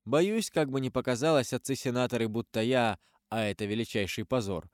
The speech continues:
воспользовался услугами человека, который под видом обвинения превозносит меня не только за мои, но и за чужие заслуги. В самом деле,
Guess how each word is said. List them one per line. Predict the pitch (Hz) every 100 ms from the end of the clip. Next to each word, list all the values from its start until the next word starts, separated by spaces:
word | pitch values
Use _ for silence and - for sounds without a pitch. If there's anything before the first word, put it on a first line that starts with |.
| _ - -
воспользовался | 175 147 - 131 120 110 110 104 117
услугами | 107 - 120 110 104
человека, | 92 101 95 120 165 - 78 - - _
который | - 156 165 147
под | 127 131 110
видом | 127 120 107 -
обвинения | 110 101 110 101 135 160 95 78 - _ _ -
превозносит | 190 165 131 127 131 - 110
меня | 110 104
не | 101 98
только | 175 185 127
за | 95 101
мои, | 95 95 87 - - _
но | 170 180
и | 156
за | 123
чужие | - 90 95 95
заслуги. | 110 127 160 120 76 57 - _ _ _
В | -
самом | 120 113 107 110
деле, | 143 104 -